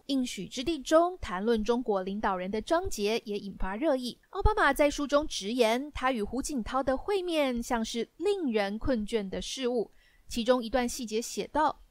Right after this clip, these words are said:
无论什么话题，胡锦涛都选择朗读一沓厚厚的讲话稿，时不时停下来等他的翻译把这些话翻译成英文，有时候翻译稿甚至比中文原稿还长。而在评价温家宝时，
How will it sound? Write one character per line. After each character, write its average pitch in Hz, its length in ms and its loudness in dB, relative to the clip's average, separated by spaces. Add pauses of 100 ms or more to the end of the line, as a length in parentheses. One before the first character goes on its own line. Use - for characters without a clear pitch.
(120)
无 339 160 2
论 403 180 6
什 233 180 0
么 226 80 -2
话 269 220 4
题， 220 420 -2
胡 - 160 -8
锦 208 160 -4
涛 233 240 -4
都 233 200 0
选 196 340 -2
择 233 240 0
朗 208 300 0
读 214 300 -4
一 254 100 -12
沓 175 340 -8
厚 370 240 4
厚 294 240 4
的 214 140 0
讲 - 260 -4
话 359 180 0
稿， - 300 -2 (340)
时 - 160 0
不 403 140 2
时 311 140 -2
停 233 240 -4
下 349 200 2
来 233 240 6
等 202 220 -4
他 202 220 -4
的 208 100 -2
翻 285 320 -2
译 269 160 -4
把 175 160 -4
这 320 140 -4
些 240 120 -2
话 226 240 -2
翻 240 240 -2
译 233 80 -4
成 208 280 -4
英 359 180 -8
文， 214 320 0 (140)
有 240 120 4
时 254 140 2
候 269 140 4
翻 294 200 2
译 311 80 -4
稿 220 240 4
甚 247 160 -2
至 226 140 -4
比 180 260 -14
中 392 300 0
文 214 220 2
原 196 200 -2
稿 180 140 -4
还 170 340 -10
长。 - 300 -2 (560)
而 370 80 2
在 415 140 4
评 339 180 2
价 349 240 6
温 311 140 2
家 330 120 4
宝 269 160 6
时， 220 380 -2